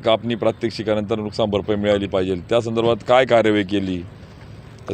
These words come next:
त्या ठिकाणी सांगण्यात आलं की कुठलंही मंडळ जिल्ह्यातलं बसलेलं नाही आहे आणि म्हणून कापूस, तूर, उडीद, मूग,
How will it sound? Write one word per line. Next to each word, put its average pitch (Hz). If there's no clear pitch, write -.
त्या 120
ठिकाणी 120
सांगण्यात 110
आलं 113
की 117
कुठलंही 120
मंडळ 107
जिल्ह्यातलं 104
बसलेलं 101
नाही 98
आहे 87
आणि 104
म्हणून 117
कापूस, 117
तूर, 117
उडीद, 117
मूग, 117